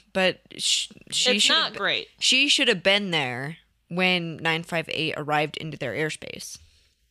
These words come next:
Speaker 2: Suddenly, the conflict alert went off, reigniting the awareness of Flight nine five eight and its approach to Flight nine oh seven. Now, normally, the conflict alert should go off three minutes before the aircraft are within five nautical miles of each other. So you got three minutes, and then they have five miles after that.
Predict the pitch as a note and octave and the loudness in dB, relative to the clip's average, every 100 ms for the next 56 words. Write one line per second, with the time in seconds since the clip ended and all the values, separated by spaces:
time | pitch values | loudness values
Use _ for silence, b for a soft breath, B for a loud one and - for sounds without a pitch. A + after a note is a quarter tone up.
0 | _ - E4 G4+ C#4+ A3+ B3 D#4 A4 A#4 | _ 0 2 2 0 0 0 2 2 2
1 | C4+ G#3+ G#3 G3 F#3 C#3+ - - - _ | -2 2 2 2 -2 -4 -8 -12 -18 _
2 | _ - C#4+ F#4 C4 C4+ C#4+ C4 A3+ G#3+ | _ 0 4 4 4 2 2 0 0 2
3 | G#3+ G#3 G#3+ G3+ - A#3 A3+ G#3+ G#3 G#3 | 2 2 0 -4 -2 -2 0 0 -2 0
4 | F#3 F3 E3+ F#3 A3+ A3 - G3+ - - | 0 2 0 2 0 -2 -4 -4 -4 -6
5 | - G3 F3 D3 D#3 C#3+ D3+ - - - | -6 -2 -2 -2 -4 -4 -4 -4 -6 -8
6 | - G3+ D3 F#3 - A#3+ G4 B4 A#4 C4+ | -6 -2 -2 -4 -6 2 4 6 4 2
7 | F#3 B2+ C3 E3+ - F#3+ - C4 F4 G4 | 2 -2 -2 -4 -8 -8 0 0 2 -2
8 | G4+ D4 A3+ - A#3+ G3+ A3 A#3+ E3 E3+ | -2 0 0 0 -4 0 2 4 2 0
9 | - G3+ C4+ F#4 F4 B3 D3 - - G#3 | -6 -4 0 2 2 2 0 -4 -6 -8
10 | - A3 A3+ A3 - G3 - G3+ G3+ G#3 | -2 0 2 2 2 0 0 0 0 0
11 | G3+ G3 G3+ G3 G3 F#3 F3+ F3 F3 F3+ | -2 -2 -4 -4 -2 0 0 -4 -6 -6
12 | E3+ C#3+ C#3 - D#3 - - G3 - F3 | -4 -4 -4 -8 -6 -6 -8 -8 -6 -4
13 | C#3 - C4 C4 A#3 G#3+ - E3 F#3+ G#3+ | -6 -4 -2 0 0 -2 -4 -6 0 0
14 | G#3+ G3 F#3+ F#3 F3 F3 F3 D3 C3+ E3 | 2 0 0 0 0 -2 -4 -2 -4 -4
15 | D3+ - - - | -6 -6 -8 -8